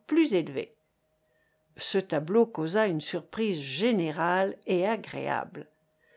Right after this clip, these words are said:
car c'était la célèbre Esther du Poussin devant Assuérus. Dans le personnage de la reine à demi évanouie,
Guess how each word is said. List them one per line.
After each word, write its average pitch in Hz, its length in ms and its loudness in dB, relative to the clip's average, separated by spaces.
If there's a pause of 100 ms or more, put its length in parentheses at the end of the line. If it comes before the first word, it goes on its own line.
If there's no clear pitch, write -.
(300)
car 254 180 2
c'était 302 420 0
la 220 160 4
célèbre 320 640 0
Esther 180 840 2 (320)
du 196 240 0
Poussin 208 640 0 (320)
devant 180 340 4
Assuérus. 170 840 -2 (1120)
Dans 180 200 4
le 165 140 2
personnage 202 640 0
de 165 100 -2
la 160 200 2
reine 214 360 2
à 160 100 0
demi 220 420 4
évanouie, 208 720 4